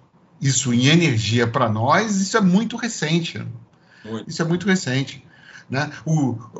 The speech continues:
Speaker 1: a gente vai falar sobre manchas solares e, e explosões e tal. Esse estudo começou só no século dezenove.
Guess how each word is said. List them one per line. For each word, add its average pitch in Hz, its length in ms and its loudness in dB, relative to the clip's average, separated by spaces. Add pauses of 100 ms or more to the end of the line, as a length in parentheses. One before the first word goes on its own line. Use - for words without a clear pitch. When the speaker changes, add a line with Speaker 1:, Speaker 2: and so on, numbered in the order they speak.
(100)
Speaker 1:
a - 80 -2
gente 131 240 0
vai 135 100 0
falar 131 220 4
sobre 120 220 0
manchas 117 340 0
solares 95 600 -2
e, 95 120 -6 (320)
e 98 280 -14
explosões 120 680 -2
e 110 60 -4
tal. 139 180 4
Esse 247 260 2
estudo 202 380 0
começou 208 380 2
só 233 140 0
no 220 40 2
século 233 320 0
dezenove. 190 680 2